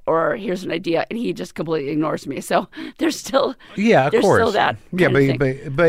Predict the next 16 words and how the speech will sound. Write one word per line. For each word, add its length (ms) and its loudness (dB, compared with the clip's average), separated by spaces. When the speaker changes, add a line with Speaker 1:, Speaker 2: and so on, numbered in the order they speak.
Speaker 2:
but, 80 -6
like, 200 4
I 80 4
mean, 140 0
I've 200 0
been 140 2
in 100 2
situations, 580 0
I've 120 2
been 120 2
in 120 2
a 100 0
lot 160 4
of 80 -2
relationships 680 -2
where 240 2